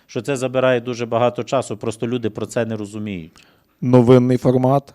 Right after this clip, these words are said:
Speaker 2: формат інтерв'ю чи вільна розмова, типу, про, про все і ні про що? Що вам більше імпонує?
Speaker 1: Про все і ні про що? Ну, напевно, про все і ні про що, бо це більше про мене.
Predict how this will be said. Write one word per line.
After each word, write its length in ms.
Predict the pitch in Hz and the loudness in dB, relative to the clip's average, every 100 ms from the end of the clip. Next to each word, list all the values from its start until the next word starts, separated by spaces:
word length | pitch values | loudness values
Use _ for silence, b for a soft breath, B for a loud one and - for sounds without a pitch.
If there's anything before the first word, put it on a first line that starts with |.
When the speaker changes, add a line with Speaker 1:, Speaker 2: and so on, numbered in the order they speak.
| _ | _
Speaker 2:
формат 440 | - 120 123 131 | -2 0 2 2
інтерв'ю 560 | 143 120 123 117 117 131 | 0 0 0 2 2 2
чи 260 | - 113 110 | 2 -2 -2
вільна 380 | 113 120 117 110 | 2 2 4 2
розмова, 680 | 113 107 117 104 104 101 101 | 2 2 2 2 -2 -4 -4
типу, 260 | 104 101 | -4 -4
про, 180 | 98 104 | -4 -6
про 180 | - 104 | -4 -6
все 200 | - 101 | -4 -4
і 40 | |
ні 100 | 98 | -6
про 140 | 95 98 | -8 -8
що? 180 | 95 | -8
Що 140 | 92 104 | -6 -6
вам 120 | 101 | -6
більше 200 | 98 98 | -6 -8
імпонує? 240 | 92 92 | -10 -10
Speaker 1:
Про 80 | 113 | -8
все 240 | 110 147 147 | -4 -2 -2
і 60 | |
ні 80 | 143 | -4
про 180 | - 135 | -8 -10
що? 280 | - 165 143 | -4 -4 -2
Ну, 120 | 123 | -4
напевно, 400 | 127 147 139 131 | -2 -2 -2 -4
про 180 | - 127 | -6 -4
все 220 | - 139 | 0 0
і 40 | |
ні 100 | 131 | 0
про 180 | 127 135 | -2 -4
що, 200 | 135 143 | -2 -2
бо 100 | 120 | -2
це 160 | - 123 | -2 0
більше 320 | 120 110 110 | 0 -4 -8
про 200 | 113 113 | -6 -6
мене. 380 | 107 95 101 | -4 -6 -6